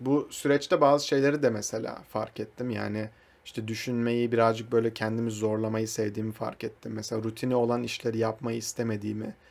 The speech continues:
bir anlamda meslek sahibi olmayı istemediğimi, sürekli hani kendi hoşlandığım bir şeyi hani bana para veriyorlar diye değil de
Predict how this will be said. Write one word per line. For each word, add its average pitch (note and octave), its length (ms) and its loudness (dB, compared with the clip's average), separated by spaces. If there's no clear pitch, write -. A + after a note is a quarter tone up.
bir A2+ 60 0
anlamda A2+ 460 0
meslek A2 460 0
sahibi A2 380 2
olmayı A2 280 0
istemediğimi, G#2+ 560 -4
sürekli A2 540 -4
hani G#2 220 -6
kendi A2+ 460 2
hoşlandığım A2+ 680 2
bir G#2+ 40 -6
şeyi B2 360 2
hani G#2+ 280 -2
bana A2 200 4
para A2+ 280 4
veriyorlar A#2 480 4
diye A#2 200 0
değil C3+ 240 0
de G2+ 220 -6